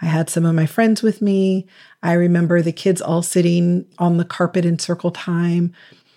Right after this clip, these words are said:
I was sitting in front of them, um, as if I was going to read a story.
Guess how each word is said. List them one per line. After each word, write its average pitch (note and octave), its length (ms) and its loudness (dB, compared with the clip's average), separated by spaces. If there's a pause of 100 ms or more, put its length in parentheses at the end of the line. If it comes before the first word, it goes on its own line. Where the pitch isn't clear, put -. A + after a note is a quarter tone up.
(220)
I E3 60 0
was D#3+ 140 0
sitting F3 260 2
in E3+ 120 2
front E3+ 300 -2
of E3+ 80 -2
them, E3+ 420 2 (500)
um, E3 280 -2
as D#3 120 0
if F3 100 -2
I - 80 2
was E3 160 0
going F3 180 2
to E3 80 2
read E3+ 220 2
a E3+ 40 2
story. E3+ 720 2